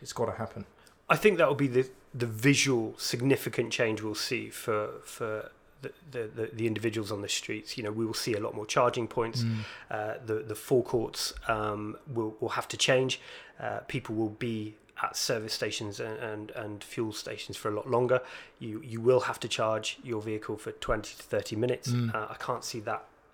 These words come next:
Speaker 2: huge leap where that will come down significantly. Uh, so the, the way in which we move around the country is gonna have to change. So the, that I think is really exciting. The challenge being, um,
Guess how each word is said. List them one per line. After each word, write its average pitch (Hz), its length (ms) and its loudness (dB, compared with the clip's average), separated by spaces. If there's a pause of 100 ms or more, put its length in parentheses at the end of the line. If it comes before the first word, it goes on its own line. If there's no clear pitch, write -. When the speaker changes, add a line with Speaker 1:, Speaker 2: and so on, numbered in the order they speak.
(320)
Speaker 2:
huge 120 440 -8
leap 117 260 -6
where 110 140 2
that 110 100 0
will 117 80 -4
come 107 220 -4
down 104 180 -2
significantly. 127 760 -2 (520)
Uh, 113 280 -4
so - 240 0
the, 123 340 2 (100)
the 120 120 2
way 139 320 8
in 127 100 6
which - 400 -2
we 113 280 -6 (440)
move 113 400 2
around 104 180 0
the 104 60 -8
country 107 380 -4
is 98 80 -10
gonna 110 140 -2
have 107 180 -6
to 110 100 -10
change. 101 380 0 (340)
So - 300 2 (840)
the, 123 320 2 (240)
that 123 400 6
I 120 80 -2
think 110 280 -4
is 101 120 -6
really 110 220 0
exciting. 104 540 0
The 107 80 -6
challenge 143 500 2
being, 104 320 -8 (180)
um, 107 420 -4